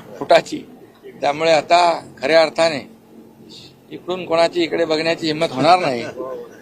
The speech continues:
आणि ह्या अगोदरच्या पुतळ्याचं उद्घाटनाला आदरणीय प्रधानमंत्री मोदीजी होते. आज ते इथं नाहीत, आम्ही आरती करायला आलोय आणि पूजन करायला आलोय, पण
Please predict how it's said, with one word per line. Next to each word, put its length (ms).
आणि 240
ह्या 240
अगोदरच्या 760
पुतळ्याचं 420
उद्घाटनाला 680
आदरणीय 360
प्रधानमंत्री 600
मोदीजी 360
होते. 400
आज 280
ते 140
इथं 220
नाहीत, 240
आम्ही 280
आरती 320
करायला 360
आलोय 260
आणि 200
पूजन 400
करायला 320
आलोय, 160
पण 320